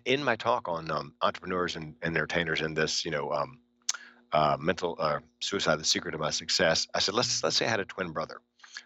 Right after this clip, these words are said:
and he also had comedic ability, and he's married and miserable, selling insurance and miserable,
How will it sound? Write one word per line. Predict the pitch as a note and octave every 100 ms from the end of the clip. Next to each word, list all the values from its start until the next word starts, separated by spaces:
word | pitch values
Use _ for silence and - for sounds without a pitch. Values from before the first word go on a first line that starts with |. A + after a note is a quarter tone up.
| _ - E2
and | E2
he | F#2
also | E2+ F2+ D#2+
had | D#2
comedic | - F2 D#2
ability, | D#2+ C#2 - - _ - - -
and | E2
he's | F2+ -
married | E2 D#2 E2+
and | E2
miserable, | D2+ D#2 D#2
selling | D#2+ E2 D#2 E2+ E2+
insurance | - E2+ E2 F2+
and |
miserable, | D#2 C#2 C#2 C#2 D2 D2